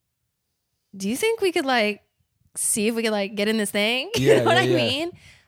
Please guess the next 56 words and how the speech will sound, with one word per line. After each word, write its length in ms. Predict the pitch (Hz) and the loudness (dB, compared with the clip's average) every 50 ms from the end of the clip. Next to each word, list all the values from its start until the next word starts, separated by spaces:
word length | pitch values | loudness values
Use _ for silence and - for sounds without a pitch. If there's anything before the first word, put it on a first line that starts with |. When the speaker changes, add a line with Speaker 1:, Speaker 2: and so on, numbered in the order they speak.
| _ _ | _ _
Speaker 1:
Um, 500 | - 233 226 220 214 190 190 185 185 - | 0 0 2 2 0 -2 -4 -6 -8 -12
with 220 | - - 233 240 208 | -8 -6 -6 -4 -2
her, 240 | - 226 240 254 262 | 0 2 2 4 2
like, 160 | 240 233 226 | 2 0 -2
coming 260 | - 233 226 220 214 | -4 -4 -4 -2 -4
fresh 440 | 202 - - 196 196 214 226 - - | -4 -2 0 0 0 0 0 -2 -4
out 160 | - 196 190 | -4 -4 -4
of 80 | 196 196 | -6 -6
her 140 | - 202 190 | -6 -6 -6
fight 300 | - - 156 170 170 - | -4 -2 -2 -2 -2 -4
camp 340 | - 226 214 208 208 220 220 - _ _ _ _ _ | -6 -4 -4 -2 -4 -4 -6 -12 _ _ _ _ _
Speaker 2:
Right. 160 | - 110 202 208 | -6 -2 0 2
Speaker 1:
and, 240 | 208 214 214 214 | 2 2 0 -2
you 160 | 202 - 202 202 | -4 -6 -4 -4
know, 120 | 190 175 | -4 -4
tweeting 500 | 170 - - - 202 220 233 240 240 233 | -6 -10 -10 -6 -4 -4 -4 -4 -4 -4
at 100 | 226 214 185 | -4 -6 -6
Creator 220 | - 226 214 202 | -6 -6 -6 -4
Clash, 280 | 196 - 185 190 - - | -4 -4 -6 -6 -4 -6
like, 160 | 185 185 - - | -6 -6 -6 -6
"I 100 | - 185 | -4 -4
wanna 220 | 185 190 175 165 165 | -4 -4 -6 -6 -6
do 140 | - 214 | -6 -6
this." 220 | 226 214 196 - - | -6 -4 -6 -4 -6
I 40 | 196 | -6
was 120 | 196 196 | -6 -4
like, 260 | 196 196 185 185 - - _ _ _ _ _ _ _ _ _ _ _ _ _ _ _ _ _ _ _ _ _ _ _ _ _ _ _ - | -4 -4 -6 -6 -10 -18 _ _ _ _ _ _ _ _ _ _ _ _ _ _ _ _ _ _ _ _ _ _ _ _ _ _ _ -10
"Well, 120 | 196 202 | -8 -6
maybe." 640 | 190 180 165 180 233 262 254 269 240 233 220 214 - - | -4 -4 -2 -2 0 0 0 0 0 0 -2 -2 -4 -4
I, 180 | 190 196 202 | -2 0 0
Speaker 2:
Right. 140 | - 214 202 | 0 0 0
Speaker 1:
I 100 | 190 202 | 0 -2
mean, 180 | 202 208 202 202 | -2 -2 -2 -2
like, 220 | 196 180 175 202 - - _ _ _ _ _ _ _ | -2 -4 -6 -8 -12 -20 _ _ _ _ _ _ _
there 220 | 220 233 254 311 | -2 0 2 2
are 40 | 330 | 2
very 260 | 226 214 208 214 214 | 0 0 2 2 0
few 180 | 208 - 220 202 | 0 0 -2 -2
people 400 | 196 196 185 - 175 165 165 175 | 0 -2 -2 -2 -2 -4 -4 -4
who 180 | - - 190 | -4 -4 -4
would 240 | 170 165 160 151 165 | -2 -2 -4 -4 -6
do 160 | - 165 151 | -8 -10 -8
this 220 | 143 135 135 - - | -8 -8 -8 -6 -8
on 120 | 160 156 | -8 -8
this 260 | 147 147 160 - - - - - | -10 -10 -10 -10 -12 -14 -16 -16
sh-, 80 | - - | -12 -8
short 220 | - 196 160 160 | -6 -4 -4 -4
of 60 | 165 | -6
notice, 360 | 160 160 151 156 170 190 - - | -8 -6 -6 -6 -4 -4 -4 -4
I 100 | 196 208 | -4 -2
Speaker 2:
Right. 160 | 208 220 220 | -2 -2 0
Speaker 1:
think. 280 | 247 262 269 269 - - _ _ _ _ _ _ _ _ _ _ _ - | 0 -2 -4 -6 -10 -16 _ _ _ _ _ _ _ _ _ _ _ -4
Speaker 2:
And 80 | 170 | 0
Speaker 1:
And 220 | 196 208 202 202 196 | 0 2 2 2 2
Speaker 2:
the 40 | 196 | 0
stars 380 | 196 202 214 233 226 - - | 0 0 0 0 -2 -4 -8